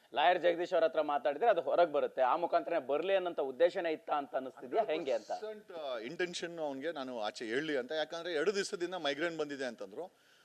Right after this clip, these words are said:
Speaker 2: ಆ, ದೊಡ್ಡಬಳ್ಳಾಪುರ ಇನ್ಸ್‌ಪೆಕ್ಟರ್ ಕೇಳಿದ್ರು ಅಷ್ಟೇ, "ಸರ್, ನಾವು WhatsApp ಆಗ್ತಾ ಇದೀವಿ, ಕಾಲ್ ಮಾಡ್ತಾ ಇದೀವಿ, ಆತ ಏನಕ್ಕೂ ರೆಸ್ಪಾಂಡ್ ಮಾಡ್ತಾ ಇಲ್ಲ, ಬರ್ತೀನಿ, ಬರ್ತೀನಿ" ಅಂತ ಅವರು ಹೇಳಿದ್ರು. "ಸರ್, ಬಂದೊಂದು ಕಂಪ್ಲೇಂಟ್ ಕೊಡ್ಸಿದ್ರೆ definitely ನಾವು ಆ್ಯಕ್ಷನ್ ಮಾಡ್ತೀವಿ" ಅಂತ ದೊಡ್ಡಬಳ್ಳಾಪುರ ಇನ್ಸ್‌ಪೆಕ್ಟರ್ ಹೇಳಿದ್ರು.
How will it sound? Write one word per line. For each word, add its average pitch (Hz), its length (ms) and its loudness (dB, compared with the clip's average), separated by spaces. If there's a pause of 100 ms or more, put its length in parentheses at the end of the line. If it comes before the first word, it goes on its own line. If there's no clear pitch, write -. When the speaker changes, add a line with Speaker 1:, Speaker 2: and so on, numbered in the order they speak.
(160)
Speaker 2:
ಆ, 135 600 -2 (260)
ದೊಡ್ಡಬಳ್ಳಾಪುರ 160 540 0 (540)
ಇನ್ಸ್‌ಪೆಕ್ಟರ್ 190 420 -2
ಕೇಳಿದ್ರು 180 300 0
ಅಷ್ಟೇ, 175 200 -4
"ಸರ್, 190 220 -6
ನಾವು 147 280 -4
WhatsApp 156 300 -2
ಆಗ್ತಾ 147 200 -2
ಇದೀವಿ, 143 260 -6
ಕಾಲ್ 131 240 -4
ಮಾಡ್ತಾ 143 340 -4
ಇದೀವಿ, 120 240 -6
ಆತ 120 220 -8
ಏನಕ್ಕೂ 135 320 -8
ರೆಸ್ಪಾಂಡ್ 139 420 -8
ಮಾಡ್ತಾ 113 320 -6
ಇಲ್ಲ, 110 120 -6 (400)
ಬರ್ತೀನಿ, 170 300 -6
ಬರ್ತೀನಿ" 147 340 -6
ಅಂತ 143 160 -6
ಅವರು 156 220 0
ಹೇಳಿದ್ರು. 147 420 0 (220)
"ಸರ್, 226 120 4
ಬಂದೊಂದು 202 360 0
ಕಂಪ್ಲೇಂಟ್ 175 340 -2
ಕೊಡ್ಸಿದ್ರೆ 151 360 -4
definitely 156 500 -6
ನಾವು 135 160 -6
ಆ್ಯಕ್ಷನ್ 120 340 -6
ಮಾಡ್ತೀವಿ" 113 300 -10
ಅಂತ 165 80 -14
ದೊಡ್ಡಬಳ್ಳಾಪುರ 160 540 -6
ಇನ್ಸ್‌ಪೆಕ್ಟರ್ 147 400 -6
ಹೇಳಿದ್ರು. 127 340 -2